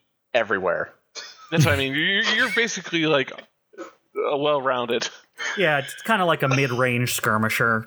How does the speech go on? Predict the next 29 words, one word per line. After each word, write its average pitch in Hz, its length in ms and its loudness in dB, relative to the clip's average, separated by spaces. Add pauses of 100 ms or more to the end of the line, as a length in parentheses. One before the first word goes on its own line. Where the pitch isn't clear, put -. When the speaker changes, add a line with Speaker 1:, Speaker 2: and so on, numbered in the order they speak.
Speaker 3:
probably. 113 380 0
Speaker 1:
Mm-hmm. 113 400 2
Yeah, 127 220 2
that's 165 140 -2
pretty 101 200 -2
accurate. - 400 -12 (340)
Speaker 2:
So, - 260 0 (280)
yeah, 202 140 2
I 190 40 2
mean, 190 120 -4
that's, 196 220 -6
like, 170 260 -2
so - 140 -2
that's 208 140 -2
what 202 80 2
I - 20 4
was 190 100 -2
sort 156 120 0
of 123 60 -4
going 120 220 -2
for, 127 320 0
and, 123 160 -2
like, - 380 -2 (140)
so, 123 480 -2 (400)
um, 113 360 -4 (240)
I 127 280 0
ended 135 180 -2
up, 139 180 -2
like, 120 280 -4